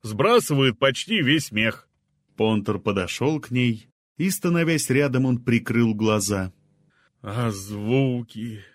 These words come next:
сказал он с тоской в голосе. «Шуршание листьев, жужжание насекомых,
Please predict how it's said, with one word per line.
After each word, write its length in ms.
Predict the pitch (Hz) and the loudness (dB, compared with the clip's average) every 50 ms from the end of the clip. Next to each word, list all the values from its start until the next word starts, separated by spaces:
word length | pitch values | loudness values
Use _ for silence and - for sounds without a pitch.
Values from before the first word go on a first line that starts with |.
| _ _ _ _ _ _ | _ _ _ _ _ _
сказал 600 | - - - - 131 127 120 104 113 110 110 110 | -20 -20 -12 -6 -4 -2 -2 2 2 2 2 2
он 300 | 104 135 135 123 117 113 | 0 0 0 0 0 -2
с 120 | 107 - - | -4 -6 -4
тоской 480 | - 117 110 - - - 123 123 113 | -2 -2 -2 -2 -4 -4 -2 -2 -2
в 80 | 101 104 | -4 -2
голосе. 520 | 107 120 117 113 110 107 - - 117 - _ _ _ _ _ _ _ _ _ _ _ _ | -2 0 0 0 -2 -4 -8 -14 -16 -18 _ _ _ _ _ _ _ _ _ _ _ _
«Шуршание 840 | _ - 120 117 113 107 - - 147 156 151 147 143 139 135 135 131 | _ -2 -2 -2 -2 -2 -4 -4 -2 -2 0 0 0 2 2 2 2
листьев, 680 | 127 135 165 156 143 - - - - - _ _ _ _ _ _ _ _ _ _ - | 0 0 -2 -4 -8 -14 -18 -20 -20 -20 _ _ _ _ _ _ _ _ _ _ -6
жужжание 760 | 143 123 131 156 151 135 120 143 175 165 160 156 147 147 139 | -6 -2 0 2 2 2 2 2 2 2 2 2 0 0 2
насекомых, 920 | 139 139 - - 139 117 107 - 160 151 143 135 123 113 - _ - - | 2 0 0 -2 -4 -6 -4 -4 -2 0 0 0 -2 -6 -8 _ -20 -20